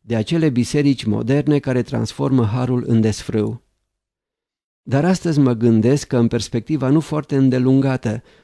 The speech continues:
dacă nu se va face ceva pentru a opri virusul despre care am vorbit, a deveni membru în bisericile neoprotestante evanghelice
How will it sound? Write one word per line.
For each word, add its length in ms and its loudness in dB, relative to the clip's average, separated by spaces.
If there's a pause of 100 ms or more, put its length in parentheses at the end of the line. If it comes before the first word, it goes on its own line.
dacă 300 -4
nu 120 4
se 160 -4
va 120 0
face 320 -2
ceva 320 -2
pentru 380 -2
a 60 -4
opri 360 -2
virusul 500 -2
despre 320 -4
care 240 -4
am 160 0
vorbit, 500 -2 (500)
a 120 -4
deveni 380 4
membru 400 2
în 80 4
bisericile 640 0
neoprotestante 1080 0
evanghelice 840 -2